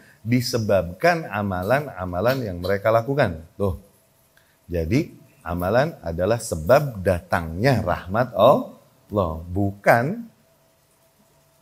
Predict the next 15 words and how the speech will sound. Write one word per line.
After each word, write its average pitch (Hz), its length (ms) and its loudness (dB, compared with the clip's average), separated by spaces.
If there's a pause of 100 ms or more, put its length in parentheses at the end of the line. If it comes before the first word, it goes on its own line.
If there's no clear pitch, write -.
(240)
jaminan 113 960 2 (400)
untuk 95 400 -4
masuk 95 400 -4
syurga 85 960 -4 (140)
gitu. 76 240 -14 (1900)
"Fal 131 240 6
a'malu 151 560 6
innama 156 240 2
hiya 143 240 2
sabab 147 400 2
lidukhulil 127 640 2
jannah." 110 340 -2 (240)
Maka 110 320 2
sesungguhnya 127 560 -2
amalan-amalan 139 640 2